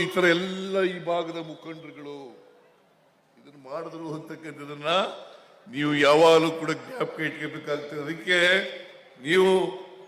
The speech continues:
ನಮಗೆ, ನೀವು ಯಾವಾಗಲೂ ಕೂಡ ಈ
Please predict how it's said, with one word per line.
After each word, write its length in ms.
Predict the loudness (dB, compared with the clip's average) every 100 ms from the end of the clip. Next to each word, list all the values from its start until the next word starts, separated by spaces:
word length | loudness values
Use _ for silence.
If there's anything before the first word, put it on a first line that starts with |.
| -20 _ _ _ -2
ನಮಗೆ, 400 | 2 4 6 6 6 2 -6 -8 -4
ನೀವು 180 | -2 0 0 2
ಯಾವಾಗಲೂ 400 | 4 6 8 6 4 4
ಕೂಡ 120 | 6 6 2 -6 -12 -16 -20 -20 -20 _ _ _ _ _ _ _ _ _ _ _ _ _ _ _ _ _ _ _ _ _ -8
ಈ 200 | -2